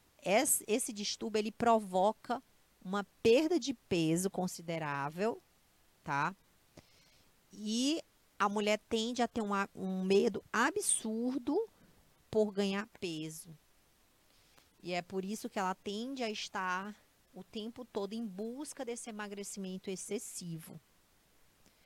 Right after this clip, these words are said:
As mulheres com anorexia,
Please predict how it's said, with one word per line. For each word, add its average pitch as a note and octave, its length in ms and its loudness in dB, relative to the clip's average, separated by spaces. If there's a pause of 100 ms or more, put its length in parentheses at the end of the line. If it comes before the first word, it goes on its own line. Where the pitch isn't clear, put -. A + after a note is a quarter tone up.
(440)
As F3+ 180 0
mulheres G3 580 2
com - 120 -4
anorexia, F#3+ 960 -2